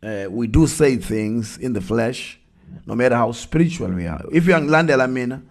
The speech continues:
everything I said in the flesh, I delete it later on, on Facebook. Everything. Everything that I said when I was angry, uh,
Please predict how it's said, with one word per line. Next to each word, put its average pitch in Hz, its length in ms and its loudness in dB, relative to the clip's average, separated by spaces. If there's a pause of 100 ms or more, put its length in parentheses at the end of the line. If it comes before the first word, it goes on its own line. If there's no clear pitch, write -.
(480)
everything 170 480 2
I 131 100 0
said 127 320 4
in 160 240 -2
the 120 80 -4
flesh, 131 560 -2
I 113 120 0
delete 135 380 -4
it 110 200 -6
later 117 320 0
on, 101 320 -8
on 101 180 -12
Facebook. 110 580 -8
Everything. 151 640 0 (460)
Everything 151 400 0
that 139 120 2
I 127 100 0
said 131 260 -2
when 131 100 -4
I 123 40 -4
was 104 160 -6 (100)
angry, 120 640 -6 (500)
uh, 104 540 -4